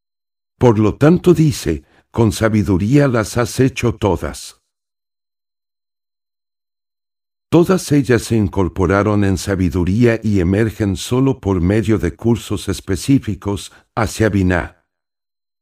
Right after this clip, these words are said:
A partir de ahí, de Binah, todo es hecho y logrado. Por lo tanto, como dice en Proverbios veinticuatro tres,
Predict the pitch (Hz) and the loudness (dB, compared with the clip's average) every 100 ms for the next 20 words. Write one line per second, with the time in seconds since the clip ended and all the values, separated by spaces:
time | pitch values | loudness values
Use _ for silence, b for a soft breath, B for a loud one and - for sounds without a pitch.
0 | _ _ _ _ _ _ _ _ _ _ | _ _ _ _ _ _ _ _ _ _
1 | _ _ - 117 104 101 87 - 156 160 | _ _ -6 -4 -2 -2 -2 4 4 4
2 | 151 110 101 95 117 _ _ - 101 87 | 2 2 0 -2 -8 _ _ -2 0 2
3 | 87 98 113 117 _ _ - 120 113 107 | 2 2 0 -6 _ _ -2 0 2 2
4 | 95 - 123 131 - 117 107 95 98 78 | 0 -2 -2 -2 -2 0 0 0 -2 -4
5 | 71 - _ _ _ _ _ _ _ _ | -6 -14 _ _ _ _ _ _ _ _
6 | _ _ _ _ _ _ _ _ _ _ | _ _ _ _ _ _ _ _ _ _
7 | _ - 117 101 92 - 127 139 135 113 | _ -2 0 2 0 0 2 2 2 -2
8 | 110 _ _ _ 117 110 95 135 135 143 | -4 _ _ _ 0 2 2 0 -2 0
9 | 139 127 113 92 98 90 92 85 92 85 | 0 0 -2 0 -2 -2 -4 -4 -2 -2
10 | - 82 - 101 - 101 123 117 69 - | -2 -6 -2 -2 -2 -4 -2 -2 -4 -10
11 | - | -20